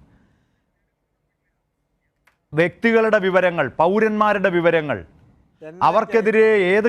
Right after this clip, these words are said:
Speaker 1: കേസാണ് ചുമത്തിയതെന്നോ പരിശോധിക്കാതെ, അവർക്കെതിരെ എന്ത് ആരോപണമാണെന്ന് പോലും ചോ-, പറയാതെ, എല്ലാവരുടെയും വ്യക്തിപരമായ വിവരങ്ങളടക്കം ആരാഞ്ഞുകൊണ്ട് ഇ ഡി കൊടുത്തിട്ടുള്ള സമൻസ് അത് റദ്ദാക്കപ്പെട്ടിരിക്കുകയാണ്. എന്ന് പറഞ്ഞാൽ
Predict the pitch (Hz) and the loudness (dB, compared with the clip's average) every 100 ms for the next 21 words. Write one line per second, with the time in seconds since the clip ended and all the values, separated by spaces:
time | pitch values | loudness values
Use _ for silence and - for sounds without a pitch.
0 | 190 196 208 208 208 170 170 180 214 196 | -2 0 0 0 -2 -4 -4 -2 -2 0
1 | 196 190 185 170 143 165 156 151 131 143 | -2 -2 -2 -4 -4 -6 -2 -2 -2 -6
2 | - _ _ _ _ _ - 170 233 226 | -12 _ _ _ _ _ -2 0 0 0
3 | 208 214 196 170 202 160 180 220 226 226 | 2 2 0 0 0 2 2 2 2 0
4 | 214 208 202 202 185 180 180 - - 143 | 0 0 -2 -2 -2 -2 -4 -4 -4 -2
5 | 147 151 170 135 131 170 - _ _ _ | 0 2 0 0 -4 -12 -20 _ _ _
6 | - 160 208 226 214 208 208 190 175 - | -4 -2 2 0 0 0 0 0 -2 0
7 | 226 208 196 190 185 160 175 190 190 180 | 0 0 0 0 0 0 0 0 0 0
8 | 165 180 170 147 151 165 180 165 131 120 | 0 -2 0 2 2 2 0 -2 -4 -4
9 | 117 175 - _ _ _ _ _ _ _ | -6 -8 -14 _ _ _ _ _ _ _
10 | _ _ _ 156 220 240 214 214 196 202 | _ _ _ 0 0 0 0 -2 0 -2
11 | 190 190 185 170 156 156 180 - 139 127 | 0 0 0 0 -2 -2 -4 -6 -2 -2
12 | 190 175 156 180 226 247 214 233 190 226 | 0 -2 0 0 0 -2 -4 -6 -2 -2
13 | 185 131 _ _ _ _ _ _ _ - | -2 -8 _ _ _ _ _ _ _ -4
14 | 202 220 226 240 | 0 0 0 0